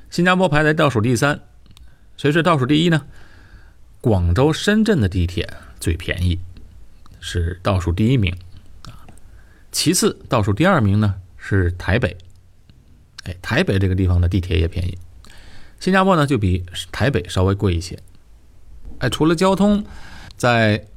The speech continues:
个人所得税方面，新加坡也是排在全世界最低之列的。全世界最快乐的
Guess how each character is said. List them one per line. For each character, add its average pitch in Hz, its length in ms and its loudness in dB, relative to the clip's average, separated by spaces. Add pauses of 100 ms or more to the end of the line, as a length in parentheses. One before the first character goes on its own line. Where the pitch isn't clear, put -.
(140)
个 190 160 4
人 208 80 4
所 113 200 2
得 104 140 4
税 175 220 2
方 101 160 2
面， 95 200 0 (500)
新 104 180 -2
加 101 140 2
坡 101 280 0 (560)
也 95 160 0
是 107 160 -2
排 95 160 0
在 101 140 2
全 90 200 -2
世 98 120 2
界 107 140 2
最 104 340 -2
低 135 320 0
之 87 140 -2
列 80 200 -2
的。 - 80 -12 (2000)
全 165 260 2
世 208 160 4
界 180 200 4
最 180 300 0
快 196 420 2
乐 107 260 4
的 87 180 -2